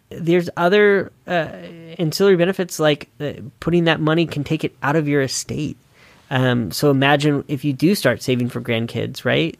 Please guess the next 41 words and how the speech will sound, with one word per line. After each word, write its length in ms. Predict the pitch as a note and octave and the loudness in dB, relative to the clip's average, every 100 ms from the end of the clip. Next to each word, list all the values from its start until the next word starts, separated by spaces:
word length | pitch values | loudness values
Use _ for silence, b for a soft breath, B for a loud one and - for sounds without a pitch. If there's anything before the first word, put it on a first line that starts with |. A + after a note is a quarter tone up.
| E3 | -4
Where 380 | D3+ B2+ B2+ - | 2 4 4 2
the 180 | A#2+ B2+ | -4 -8
compounding 600 | - C3 B2+ B2+ B2 A#2+ | -2 -2 0 2 2 2
benefits 440 | A#2+ A#2+ B2 - | -2 -4 -6 -6
of 120 | A#2+ | -4
that, 300 | B2+ A#2+ A2+ _ B B B | -2 -2 -2 _ B B B
um, 400 | C3 B2 A#2+ A#2 - | 0 2 0 -2 -4
and 280 | C3 B2 B2 | -2 2 4
maybe 320 | C3+ C3+ C3 | 4 4 2
it's 180 | A#2 B2+ | 0 -4
an 60 | |
inflation 460 | B2 B2+ B2+ - A#2+ | -2 0 0 0 -4
hedge 280 | A#2+ B2 B2+ | -2 -2 -4
you're 60 | |
<laughs> 160 | B2 A#2 | -4 -2
doing 160 | C3 | 0
for 120 | A#2 B2 | 0 -2
the 120 | A#2+ | -2
next 240 | B2 A#2+ | -4 -4
generation, 720 | - A#2+ A#2 B2 C#3 F#3 G3 A#3+ b b b b | -4 -2 0 -2 -2 -4 -6 -8 b b b b
but 400 | - B2 A2 D2+ | 2 4 2 0
there 260 | C3+ C3+ - | 0 2 2
are 420 | A#2 C3 C#3 C3 | 2 4 4 2
benefits 600 | A#2 C3+ D3 E3 A#2+ - | -2 -2 0 0 -2 -6
to 120 | - A#2+ | -6 -4
that. 280 | A#2 - A#2 | -4 -6 -4
We 200 | B2 C3 | -2 0
talk 240 | B2 B2 | 0 0
about 200 | B2+ B2 | 2 0
clients 400 | - B2 B2+ - | 0 -2 -2 -2
that 100 | A#2+ | -6
have 360 | A2 A#2+ A#2+ C#3 b b b b _ | 0 2 0 -2 b b b b _
balance 380 | A2 G#2+ A#2+ A#2+ | 0 0 0 -2
sheets 340 | - C3 - | -2 -2 -2
that 260 | B2 A#2+ - _ _ _ | -2 -2 -2 _ _ _
dwarf 300 | B2 B2 B2 | -2 0 0
their 120 | - B2+ | 0 0
lifestyle 520 | A#2+ B2+ - B2+ C3 | 2 0 0 2 2
or 80 | B2 | 2
their 100 | B2 | 0
expectations, 800 | - B2 C#3+ F3+ - B2 A#2 | -2 -6 0 0 0 -4 -6